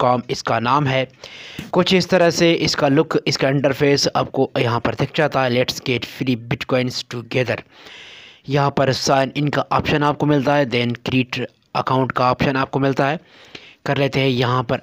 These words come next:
scroll down the free bitcoin faucet we have deserved। आप यहाँ पर देख सकते हैं fun way to make free bitcoins। आप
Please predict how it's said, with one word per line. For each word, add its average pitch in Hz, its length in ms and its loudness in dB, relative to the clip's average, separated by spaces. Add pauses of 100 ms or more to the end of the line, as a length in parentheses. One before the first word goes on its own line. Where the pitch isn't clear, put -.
(120)
scroll 151 320 0
down 151 220 0
the 120 120 -2
free 147 380 2 (100)
bitcoin 135 500 0 (140)
faucet 135 560 -2
we 123 180 -4
have 131 240 0 (400)
deserved। 127 560 -2 (760)
आप 139 220 0
यहाँ 135 460 2
पर 131 160 -2
देख 139 200 0
सकते 151 320 -2
हैं 139 100 2
fun 147 320 -2
way 143 160 2 (160)
to 135 100 2
make 135 340 0
free 120 260 -2
bitcoins। 147 520 -2 (1900)
आप 135 280 -2